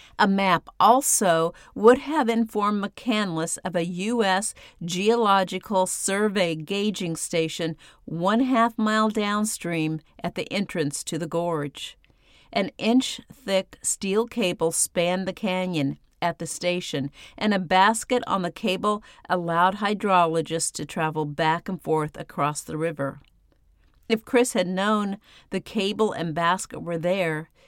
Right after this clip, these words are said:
he would have had a short ride to the other side of the river. Chris knew none of this, though, and he saw his situation as hopeless, at least at present. He returned to the bus.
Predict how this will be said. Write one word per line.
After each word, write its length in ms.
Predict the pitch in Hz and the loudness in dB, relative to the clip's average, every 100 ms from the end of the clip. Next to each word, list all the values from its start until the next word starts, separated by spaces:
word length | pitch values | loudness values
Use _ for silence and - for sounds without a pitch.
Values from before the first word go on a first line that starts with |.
| _ | _
he 160 | - 240 | -2 0
would 200 | 214 220 | 2 2
have 100 | 226 | 0
had 240 | 196 196 | -2 -2
a 60 | 196 | -2
short 360 | - 208 214 | -4 -4 -4
ride 360 | - 208 196 165 | -2 -2 -2 -4
to 100 | 160 | -4
the 140 | 165 | -2
other 160 | 151 151 | -2 -4
side 300 | - 160 156 | -6 -4 -4
of 60 | |
the 120 | 156 156 | -4 -4
river. 480 | 170 - 143 147 143 _ _ _ _ _ _ _ _ _ - - | -6 -8 -10 -10 -20 _ _ _ _ _ _ _ _ _ -20 -2
Chris 300 | 277 269 - | 2 2 0
knew 180 | 185 196 | -4 -4
none 240 | 180 196 | -4 -4
of 140 | 185 | -6
this, 200 | - 143 | -8 -10
though, 440 | - 147 139 143 147 _ _ - | -6 -4 -4 -6 -14 _ _ -4
and 120 | 208 | 0
he 100 | 240 | 2
saw 300 | 185 - 180 | 2 2 2
his 200 | 202 190 | 4 0
situation 640 | - 196 - 175 165 160 175 | -2 -6 -6 -4 -4 -2 -4
as 200 | 165 170 | -4 -4
hopeless, 640 | - 220 - 147 143 - - _ _ 190 | -4 -4 -2 -4 -4 -6 -12 _ _ -8
at 160 | 190 | -6
least 280 | 190 180 - | -4 -6 -6
at 120 | 160 | -8
present. 640 | - 185 190 - - - - _ _ _ _ _ | -2 -2 -2 -8 -14 -20 -20 _ _ _ _ _
He 160 | - 185 | -6 -4
returned 500 | 170 185 185 156 151 | -4 -6 -4 -6 -4
to 100 | 156 | -6
the 120 | 147 | -6
bus. 580 | 143 139 - - - | -6 -6 -8 -14 -14